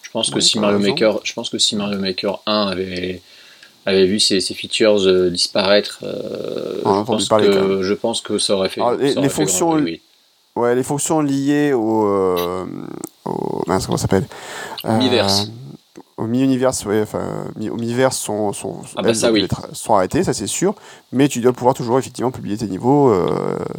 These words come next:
Speaker 2: j'avais pas de soucis, je pense.
Speaker 1: Non, non, je pense que ça, c'est pas près de, c'est pas près de fermer, hein. Pour l'instant, euh, bah, forcément, les serveurs de tout ce qui sont, tout ce qui est lié à la Wii U, ils finiront bien par fermer à un moment.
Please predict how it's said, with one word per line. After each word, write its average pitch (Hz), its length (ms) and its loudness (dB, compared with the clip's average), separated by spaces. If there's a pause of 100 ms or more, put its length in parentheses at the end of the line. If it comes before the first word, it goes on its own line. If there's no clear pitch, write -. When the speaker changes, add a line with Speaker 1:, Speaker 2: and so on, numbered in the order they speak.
(760)
Speaker 2:
j'avais - 100 -6
pas - 100 -8
de - 60 -10
soucis, 285 220 -4
je - 60 -12
pense. - 240 -8 (580)
Speaker 1:
Non, 123 80 2
non, 185 120 6
je - 100 0
pense 143 200 0
que 117 140 0
ça, 127 380 4
c'est 90 140 -4
pas 104 120 2
près 104 200 2
de, 98 200 2
c'est 95 140 -2
pas 95 120 -4
près - 140 -8
de 87 60 -6
fermer, 92 320 -6
hein. 95 100 -10
Pour 104 120 -4
l'instant, 107 460 -2
euh, 95 100 -2 (840)
bah, - 960 -2 (320)
forcément, 156 420 0
les 139 120 2
serveurs 135 260 2
de 127 60 4
tout - 140 -6
ce - 100 -2
qui 127 240 2
sont, - 240 -2 (100)
tout 143 120 -8
ce - 80 0
qui 139 120 0
est 131 40 2
lié 131 160 2
à - 20 4
la 120 100 4
Wii 117 180 4
U, 135 100 4
ils 131 40 2
finiront 110 320 -2
bien 107 160 0
par 107 160 0
fermer 110 260 2
à 104 60 2
un - 20 2
moment. 107 340 0